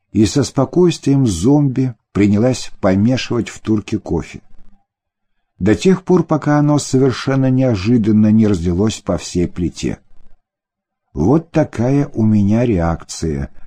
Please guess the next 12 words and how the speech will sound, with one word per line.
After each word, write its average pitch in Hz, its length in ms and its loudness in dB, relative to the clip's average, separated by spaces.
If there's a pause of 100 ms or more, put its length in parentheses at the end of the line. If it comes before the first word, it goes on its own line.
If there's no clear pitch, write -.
(280)
восхитилась 98 800 -2
я 90 180 -2
собственной 87 640 -4
ловкости. 80 600 -8 (1080)
Плиту 127 340 2
мыть 101 320 2
не 127 140 0
стала, 73 560 -6 (580)
подарила 131 460 4
эту 104 180 -2
радость 104 380 -2
братцу. - 560 -6